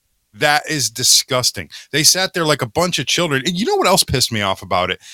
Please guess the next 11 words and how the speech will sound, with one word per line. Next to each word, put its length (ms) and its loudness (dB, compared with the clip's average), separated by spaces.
is 400 0
his 520 2
and 140 0
Melania's, 540 0
the 80 -2
Republicans, 760 -4
their 380 -4
guests 720 0
that 160 -4
they 140 -2
brought 420 0